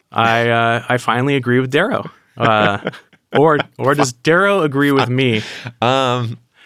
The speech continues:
Speaker 1: No,
Speaker 2: let's
Speaker 1: I,
Speaker 2: think about this.
Speaker 1: I like
Speaker 2: Uh,
Speaker 1: Darrow. Darrow's a great
Speaker 2: yeah, I
Speaker 1: character,
Speaker 2: know.
Speaker 1: but Darrow is very faulty, right? There's,
Speaker 2: Yeah.
Speaker 1: there's a lot of issues with Darrow and what he chooses, so we don't always see eye to eye, I'll
Speaker 2: Yeah,
Speaker 1: say.
Speaker 2: I'll say Darrow agreed with you.
Speaker 1: Oh, yeah.
Speaker 2: Just like, you're, you're older than Darrow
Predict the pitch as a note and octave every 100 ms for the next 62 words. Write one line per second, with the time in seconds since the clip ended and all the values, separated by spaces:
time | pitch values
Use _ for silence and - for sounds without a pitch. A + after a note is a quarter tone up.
0 | - - - D4 C#4 - E3+ A#2 F#2 F2+
1 | F2 - A3+ C4 C4 A3+ B3 C#3+ D3 G3+
2 | G3+ D#3+ F3 D3 F3 G#2+ D#3+ A#2+ F#2 C3
3 | C#3+ C3 _ - C3+ D3 F#3 C#3+ A#2 B2
4 | C#3+ - - - - B2 C#3+ - F#2 -
5 | _ G#2+ A#2 A#2 A2+ F#2+ B2 B2 A#2+ B2+
6 | B2 C3 B2 G#2+ A2 - G#2+ G#2+ G#2 G#2
7 | G#2 - A2+ G#2+ G2 G#2+ G#2 A2 A2 -
8 | - A#2 A2 G#2+ G2 F#2+ - - - F#2
9 | E2+ D#2+ - C3 E3+ A2 G#2+ G2 F#2 F#2
10 | E2+ - - G#2 - _ _ - - -
11 | - G2 - F2 A#2 D3 - - - C#3+
12 | F3+ B2+ D#3+ E3+ F#2+ E2+ E2 A#1 B1 G#2+